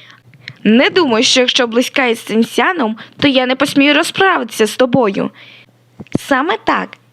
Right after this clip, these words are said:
Як тільки така простачка може товаришувати із нашим красунчиком? Га? Тоді що мені зробити,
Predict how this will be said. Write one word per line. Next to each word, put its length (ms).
Як 200
тільки 340
така 260
простачка 560
може 260
товаришувати 920
із 300
нашим 400
красунчиком? 920
Га? 400
Тоді 260
що 260
мені 220
зробити, 680